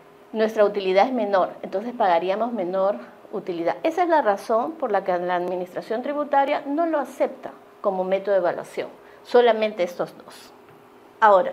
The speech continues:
recordemos, recordemos mucho, muchi-, chicos. El cardes es importante porque nos va a permitir conocer cuál es nuestro stock de existencias y de ahí aplicar una política adecuada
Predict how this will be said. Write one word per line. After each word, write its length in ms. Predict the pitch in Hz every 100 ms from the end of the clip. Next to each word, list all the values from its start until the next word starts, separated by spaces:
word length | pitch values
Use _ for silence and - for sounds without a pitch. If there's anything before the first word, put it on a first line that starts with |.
| -
recordemos, 960 | 220 226 226 202 202 220 180 160 160 -
recordemos 760 | 196 190 196 202 233 262 277
mucho, 280 | 254 240 269
muchi-, 380 | 240 - - 165 -
chicos. 440 | - 190 156 - - - - 214
El 180 | 226
cardes 400 | 277 349 349 349
es 240 | 330 311 -
importante 760 | 277 - 240 240 233 233 240
porque 260 | 311 269 214
nos 180 | 247 262
va 60 |
a 80 | 311
permitir 520 | 320 285 247 277 311 - - - - - - - - - - - - - - - - - - -
conocer 640 | 233 285 285 - 262 302 - - - - - - -
cuál 280 | 254 254
es 100 | 262
nuestro 240 | 285 269 214
stock 320 | - - 202
de 120 | 196
existencias 840 | 208 226 - - 302 247 185 - -
y 140 | 233
de 80 | 208
ahí 220 | 214 262
aplicar 420 | 294 294 202 254
una 240 | 277 294 285
política 600 | 226 208 247 262 - 247
adecuada 840 | 208 - - 285 277 220 214 277